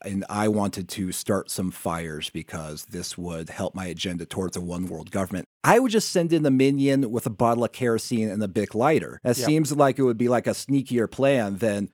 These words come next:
Speaker 1: uh, a light coming from the heavens. That's a little bit sh-, little
Speaker 2: <laughs>
Speaker 1: showier and, like, you know, ostentatious. I feel like people would notice that more than the kerosene bottle guy.
Speaker 2: Some of the young Rothschilds like to take the, um, space laser satellites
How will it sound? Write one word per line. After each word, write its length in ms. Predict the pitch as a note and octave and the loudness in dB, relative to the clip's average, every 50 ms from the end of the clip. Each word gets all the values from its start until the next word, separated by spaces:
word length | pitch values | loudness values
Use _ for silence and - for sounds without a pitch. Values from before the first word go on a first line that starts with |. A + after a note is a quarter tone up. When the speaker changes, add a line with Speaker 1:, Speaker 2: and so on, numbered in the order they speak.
| - | -4
Speaker 1:
uh, 220 | A2+ A2 A2 G#2+ - | -2 -2 -2 0 0
a 100 | A#2 A#2+ | 2 2
light 580 | A2+ A2 G2+ G#2+ C3 D3+ D#3+ D3 - - _ - | 2 2 2 4 4 4 4 4 2 -2 _ -4
coming 300 | - - B2+ B2+ C3 A#2+ | 0 2 2 2 2 2
from 240 | - D3 C3+ A#2 | 2 2 2 4
the 100 | A#2 G#2+ | 2 0
heavens. 560 | G2+ - C#3+ D3 D#3+ B2 A2 E2+ C#2 - - - | 0 2 2 2 4 2 0 -4 -6 -10 -6 -2
That's 200 | B2 B2 - - | -2 -2 0 -2
a 40 | |
little 260 | C3 B2+ D#3 D3 C#3+ C3+ | -2 0 0 0 2 2
bit 300 | A#2+ C3 B2 G#2+ - - | 2 2 2 0 -2 -8
sh-, 80 | - - | -8 -4
little 240 | C3 B2 A#2+ A2+ | -2 2 2 4
Speaker 2:
<laughs> 120 | A2 G#2 G#2+ | 4 4 2
Speaker 1:
showier 720 | - - - D3+ D3+ D#3 D#3+ D3+ B2 A2 G2 F#2+ F#2+ F#2+ G2+ | 0 2 4 6 8 8 8 6 4 2 0 -2 -4 -6 -6
and, 160 | G2+ G2+ F#2 | -6 -6 -4
like, 220 | G#2 G2 F#2+ - | -4 -4 -4 -2
you 80 | A2 G#2 | -2 -2
know, 80 | F#2+ | -2
ostentatious. 880 | F#2 G#2+ A2 G#2+ - - - F2 - - C3 B2 A#2 - G#2+ D2 C#2 - - | -2 -2 -2 -2 -4 -4 -8 -8 -4 -2 0 0 0 0 -4 -8 -10 -14 -10
I 20 | - | -2
feel 140 | - G3 | 2 2
like 120 | D#3 B2+ - | 2 4 4
people 260 | - D#3+ C3+ C#3 A2+ | 2 2 2 2 2
would 140 | G#2 G2+ G2 | 2 2 2
notice 320 | A2+ B2 B2 A2 F#2+ - - | 2 4 4 2 2 0 0
that 320 | C3+ C#3+ C3 G#2 F#2 F2+ - | 2 2 2 2 0 -4 -2
more 160 | - B2+ B2+ B2 | 2 2 2 2
than 120 | G#2+ A2 | 2 0
the 140 | G#2+ G2+ F#2+ | -2 -2 -4
kerosene 680 | - - B2+ B2 A2 G2 - - G#2 F#2+ F#2 F2 E2+ - _ _ | -2 0 2 2 2 2 -2 -4 -6 -6 -6 -8 -10 -14 _ _
bottle 260 | - F#2+ E2+ D2+ D2+ D#2 | -6 -6 -6 -6 -10 -10
guy. 360 | E2 E2 C#2+ C#2 D#2 F2 - _ _ - | -12 -12 -12 -12 -14 -16 -20 _ _ -8
Speaker 2:
Some 200 | - - G#3 G#3+ | -2 0 2 2
of 100 | A#3 G#3 | 2 2
the 80 | G3 F3 | 2 4
young 280 | D#3+ D3 D3 D3 D3 | 4 4 4 4 2
Rothschilds 680 | C3+ C3+ C3+ C3 C3 - - - C#3 B2 A#2+ A2+ G2+ | 4 4 4 4 2 0 -4 -2 0 0 0 0 -2
like 200 | A2 A2+ A2+ A2 - | -2 -2 -2 -2 -4
to 80 | - | -12
take 420 | - - - B2 A#2 A#2 A2+ - - | -18 -12 -8 -6 -6 -6 -6 -10 -12
the, 400 | A2 G#2+ G#2 G#2 G2+ G2+ G2 G2 F#2 | -10 -8 -6 -6 -6 -6 -4 -4 -2
um, 80 | F#2 F#2 F2 F2 F2 E2+ | -2 -2 -4 -6 -8 -10
space 720 | - - - - A#2 A2 A2+ A#2 - - - - - - - | -10 -10 -6 -4 -2 -2 -2 -4 -6 -8 -10 -10 -10 -12 -10
laser 340 | G#2 A2 G#2+ A2 G#2 A#2 G#2 | -4 -4 -2 -2 -2 -4 -6
satellites 680 | - - B2+ A2+ A2+ A#2 A#2 A2+ A2+ A2 - - - | -4 0 0 0 0 0 0 -2 -2 -2 -4 -6 -12